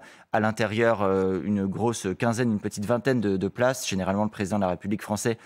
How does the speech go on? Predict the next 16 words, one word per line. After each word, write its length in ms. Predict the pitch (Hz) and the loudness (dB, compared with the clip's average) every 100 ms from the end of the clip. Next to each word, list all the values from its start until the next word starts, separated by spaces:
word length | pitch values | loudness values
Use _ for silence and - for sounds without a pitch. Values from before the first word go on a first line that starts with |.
| - - | -20 -10
le 140 | 101 104 | -4 -2
prend 140 | - | 0
avec 100 | 110 | -2
ses 100 | - | -2
plus 140 | - | -6
proches 240 | 104 131 120 | -4 -4 -2
collaborateurs. 680 | 101 95 98 98 98 131 | -2 2 4 2 2 -2
Il 120 | 120 95 | -2 -4
salue 240 | - 98 | -4 -2
d'ailleurs 320 | 101 95 98 | 0 0 0
l'ambassadeur 560 | 90 95 92 101 101 98 | -2 -2 -2 -2 -2 -4
d'Ukraine, 380 | 95 - 107 92 | -6 -4 -2 -2
euh, 120 | 85 - - - - | -6 -12 -20 -18 -6
en 100 | - | -2
France, 440 | 110 - 127 117 | -2 0 -2 0
euh, 80 | - | -2